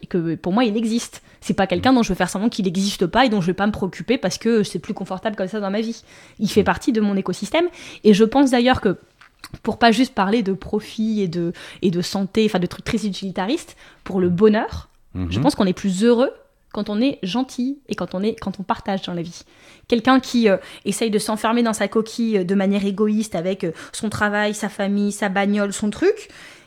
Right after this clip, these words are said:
Speaker 1: il va se faire son petit cocon, peut-être que ça va faire illusion quelque temps, mais à la fin, on peut pas être vraiment heureux quand, tout seul contre les autres. On peut être heureux qu'en intéri-,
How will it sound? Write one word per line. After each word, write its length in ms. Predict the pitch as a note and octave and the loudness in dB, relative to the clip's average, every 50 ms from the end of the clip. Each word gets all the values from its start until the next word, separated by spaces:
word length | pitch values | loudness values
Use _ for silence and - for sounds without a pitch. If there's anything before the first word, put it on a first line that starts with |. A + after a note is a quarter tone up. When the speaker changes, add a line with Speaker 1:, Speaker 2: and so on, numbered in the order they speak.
| _ - | _ -4
Speaker 1:
il 100 | A3 G3+ | -2 2
va 140 | A3 A3 G#3+ | 2 2 2
se 80 | - | 2
faire 180 | - B3 G#3+ - | -2 -2 -2 -2
son 140 | - A3+ G#3 | -4 -4 -4
petit 140 | - - | -4 -4
cocon, 360 | - A#3 G#3+ G#3+ - B3+ B3+ A#3 | 0 0 0 0 0 -2 -2 0
peut-être 300 | - G3 F3+ G#3+ G#3+ - | -2 -2 -2 -2 -2 -2
que 80 | A3 | -2
ça 140 | F#3+ - F#3+ | -2 0 0
va 80 | F3+ F3 | 0 0
faire 180 | - - G3+ G3+ | 0 0 0 2
illusion 340 | G#3 G3+ G3 F3+ G3+ G3+ | 2 0 0 -2 -2 0
quelque 260 | F#3+ G3 F#3 F#3 - A#3+ | 0 0 -2 2 2 4
temps, 180 | - D#4 D4+ | 6 6 6
mais 80 | A#3+ F#3+ | 8 6
à 20 | |
la 100 | F#3+ G3 | 6 4
fin, 120 | F#3+ - A#3+ | 2 2 2
on 40 | |
peut 80 | - A3 | 2 2
pas 100 | - G3 | 2 2
être 100 | F#3+ F3+ | 0 0
vraiment 340 | F3 G3+ G#3 G#3 G#3 G#3 G#3 G#3 | 0 0 0 0 2 2 6 6
heureux 280 | G#3+ G3+ A#3 C#4 D#4 - - | 6 6 6 4 2 0 -6
quand, 140 | - - - - _ _ _ _ _ _ _ _ _ _ _ _ - | -10 -10 -10 -10 _ _ _ _ _ _ _ _ _ _ _ _ -4
tout 160 | - A3+ A3 | 0 0 0
seul 480 | G3+ - - - C4 C#4 C#4+ B3 - - - | 2 2 4 6 6 6 6 4 2 0 -4
contre 380 | - - C4 D4 C#4 - - A3 | -2 4 6 6 6 6 2 0
les 120 | G#3 B3 | 0 0
autres. 340 | D#4 D#4+ D#4+ - - - - _ - - - - - - - - _ _ _ _ _ _ - | 0 -2 -2 -4 -10 -12 -12 _ -20 -20 -20 -20 -20 -20 -20 -20 _ _ _ _ _ _ 0
On 100 | G#3+ G3+ | 0 2
peut 120 | - A3+ | 4 4
être 200 | G#3+ G#3 - A#3 | 4 6 6 8
heureux 140 | G#3+ A3+ B3+ | 8 8 8
qu'en 140 | - A#3 G3+ | 6 4 2
intéri-, 440 | G3 G3+ - G3 F3 F3 G3+ - | 2 2 2 2 0 0 -2 -4